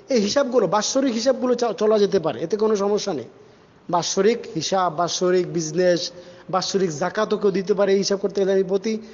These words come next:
প্রতি বাংলা নববর্ষের, এই নববর্ষ থেকে অনে-, অনেক অ-, অমুক নববর্ষ জাকাত দিই, তার একটা জাকাতের হিসাব থাকে। যদিও কোনো দিনের সাথে,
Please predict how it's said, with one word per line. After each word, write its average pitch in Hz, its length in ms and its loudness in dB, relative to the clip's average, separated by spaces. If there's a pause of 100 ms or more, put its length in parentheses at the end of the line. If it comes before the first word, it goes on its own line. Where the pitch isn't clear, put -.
(260)
প্রতি 202 360 2
বাংলা 190 320 2
নববর্ষের, 202 400 2
এই 208 100 4
নববর্ষ 208 380 2
থেকে 196 160 -2
অনে-, 208 200 2
অনেক 214 320 0
অ-, 208 360 0 (300)
অমুক 196 220 0
নববর্ষ 202 360 2
জাকাত 185 320 -2
দিই, 170 120 -4
তার 185 120 0
একটা 190 120 -2
জাকাতের 190 340 -2
হিসাব 202 240 -4
থাকে। 160 180 -8 (440)
যদিও 196 280 2
কোনো 233 200 2
দিনের 208 300 4
সাথে, 233 380 0